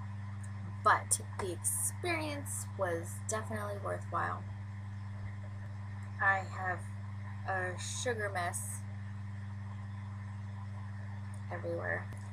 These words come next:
Thank you for sharing in my experience of crazy Japanese candy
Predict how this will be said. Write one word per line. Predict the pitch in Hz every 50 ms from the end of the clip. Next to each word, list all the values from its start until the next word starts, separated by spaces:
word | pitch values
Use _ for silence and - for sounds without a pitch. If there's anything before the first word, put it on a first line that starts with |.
| - - - - -
Thank | - - 277
you | 240 233
for | 226 202
sharing | 208 - 240 240 233 214 202 196
in | 196 196
my | 190 185 185
experience | 175 - - - - - 339 302 262 277 269 -
of | - 254 254 - - - - - - -
crazy | - - - 90 82 - - - 202 -
Japanese | - 214 220 220 - - - - - - -
candy | - 170 - - 131 120 208